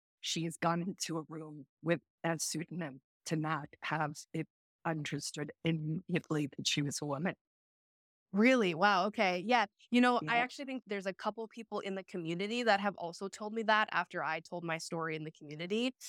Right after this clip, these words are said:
Speaker 2: So it just makes me wonder, like, how many women are out here trading, like, you know, in, like, behind the curtains? Like, I would love to meet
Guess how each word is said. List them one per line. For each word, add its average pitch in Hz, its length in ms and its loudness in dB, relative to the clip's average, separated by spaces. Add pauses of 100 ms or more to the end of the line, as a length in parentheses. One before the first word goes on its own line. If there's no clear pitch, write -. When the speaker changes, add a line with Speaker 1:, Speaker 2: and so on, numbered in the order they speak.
(140)
Speaker 2:
So 214 280 6
it 220 160 0
just 262 140 0
makes 262 240 4
me 233 100 4
wonder, 208 420 2
like, 170 200 4 (280)
how 220 220 6
many 254 260 4
women 196 380 4
are 175 160 -2
out 190 260 0
here 180 340 -4
trading, 185 640 0 (360)
like, 175 220 2 (680)
you 185 140 4
know, 170 120 4
in, 180 460 2
like, 185 180 4
behind 196 380 0
the 185 80 -4
curtains? - 580 -2
Like, 175 260 2
I 196 120 6
would 214 180 0
love 220 500 4
to - 140 -2
meet 208 320 0